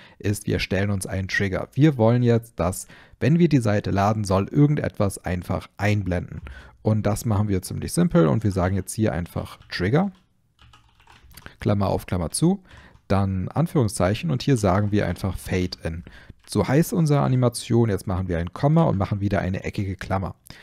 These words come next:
Weil zu jedem Trigger muss eine Transition gehören. Was heißt, irgendwas muss ja animiert beziehungsweise animiert werden.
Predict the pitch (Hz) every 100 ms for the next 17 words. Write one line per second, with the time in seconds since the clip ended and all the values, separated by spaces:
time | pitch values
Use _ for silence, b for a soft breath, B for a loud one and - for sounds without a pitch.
0 | B B 110 - 117 113 123 107 - 139
1 | 156 165 143 120 - - 104 107 104 104
2 | - _ - - 104 101 98 113 92 -
3 | - - - - 101 117 - 117 117 113
4 | 101 - 107 - 107 98 95 B B B
5 | - 107 107 131 131 110 - 107 95 -
6 | 85 87 95 131 - 143 147